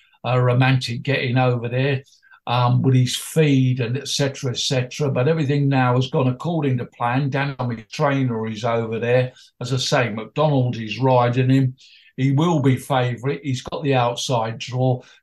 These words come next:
But really and truly, from a Hong Kong perspective, it's really, it would be great to see him win.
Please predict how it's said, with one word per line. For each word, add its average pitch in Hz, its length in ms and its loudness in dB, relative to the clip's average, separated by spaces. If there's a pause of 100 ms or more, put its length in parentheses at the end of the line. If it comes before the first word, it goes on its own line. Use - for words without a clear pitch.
But 147 280 -2
really 156 400 4
and 131 140 6
truly, 135 400 4
from 131 240 -2
a 127 40 -2
Hong 143 240 2
Kong 135 300 0
perspective, - 720 -10 (320)
it's - 420 -8
really, 160 520 2
it 135 260 2
would 131 160 -4
be 127 160 -2
great 143 500 0
to 135 120 -4
see 131 320 -2
him 117 180 -4
win. 123 440 -2